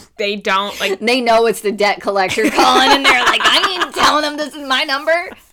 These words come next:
Speaker 2: <laughs> I'm not setting that shit up.
Speaker 1: Oh my God. Okay, so yes, setting it up, and then wha-, and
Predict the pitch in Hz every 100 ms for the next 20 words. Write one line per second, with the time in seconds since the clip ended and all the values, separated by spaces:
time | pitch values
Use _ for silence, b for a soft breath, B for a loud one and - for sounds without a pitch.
0 | - 523 508 508 - 226 339 427 - 240
1 | 214 214 226 - 226 254 302 339 _ -
2 | 233 240 214 180 135 - _ - _ 208
3 | 196 160 - 190 170 - - - 185 220
4 | 269 202 165 226 - b b b b 202
5 | 202 202 208 - - 240 214